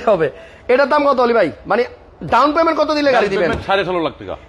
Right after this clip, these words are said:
Speaker 1: সাড়ে ষোলো লাখ দিলে গাড়ি দিয়ে দিবেন?
Speaker 2: হ্যাঁ।
Speaker 1: সাড়ে ষোলো লাখ
Speaker 2: এটা
Speaker 1: টাকা
Speaker 2: কিস্তি গেছে
Speaker 1: দিলে?
Speaker 2: বারোটা, বাকি আছে আটচল্লিশটা।
Speaker 1: আচ্ছা, বারোটা কিস্তি গেছে, আটচল্লিশটা
Speaker 2: এটা আইডল
Speaker 1: কিস্তি
Speaker 2: স্টপ
Speaker 1: বাকি
Speaker 2: আছে ভাই।
Speaker 1: আছে, হ্যাঁ?
Speaker 2: এটা আইডল স্টপ আছে।
Speaker 1: আইডল স্টপ আছে, ড্যাশ ক্যামেরাও আছে।
Speaker 2: হ্যাঁ।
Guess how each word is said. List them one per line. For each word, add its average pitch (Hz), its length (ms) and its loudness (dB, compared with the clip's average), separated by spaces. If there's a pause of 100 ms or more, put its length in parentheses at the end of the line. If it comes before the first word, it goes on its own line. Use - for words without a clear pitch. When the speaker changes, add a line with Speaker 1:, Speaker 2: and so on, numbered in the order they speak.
Speaker 1:
সাড়ে 240 320 0
ষোলো 269 200 2
লাখ 269 140 2
দিলে 277 200 -2
গাড়ি 233 180 2
দিয়ে 233 120 -2
দিবেন? 185 240 0
Speaker 2:
হ্যাঁ। 98 220 0 (300)
Speaker 1:
সাড়ে 226 400 2
ষোলো 233 240 2
লাখ 214 120 2
Speaker 2:
এটা 214 80 -2
Speaker 1:
টাকা 208 180 2
Speaker 2:
কিস্তি 214 100 0
গেছে 202 100 0
Speaker 1:
দিলে? 190 160 4
Speaker 2:
বারোটা, 214 260 2
বাকি 190 260 -2
আছে 185 120 0
আটচল্লিশটা। 139 540 -4
Speaker 1:
আচ্ছা, 160 460 0 (100)
বারোটা 220 440 0
কিস্তি 262 280 -8
গেছে, 247 280 0
আটচল্লিশটা 226 580 -2
Speaker 2:
এটা 220 120 0
আইডল 233 160 2
Speaker 1:
কিস্তি 208 140 0
Speaker 2:
স্টপ 185 60 2
Speaker 1:
বাকি 190 120 2
Speaker 2:
আছে 151 60 2
ভাই। 151 120 2
Speaker 1:
আছে, 117 100 -4
হ্যাঁ? 233 240 0 (160)
Speaker 2:
এটা 185 160 0
আইডল 208 240 2
স্টপ 185 160 -2
আছে। 120 160 -2
Speaker 1:
আইডল 233 260 2
স্টপ 269 200 0
আছে, 277 240 2
ড্যাশ 226 240 2
ক্যামেরাও 220 300 2
আছে। 147 240 0
Speaker 2:
হ্যাঁ। 101 160 0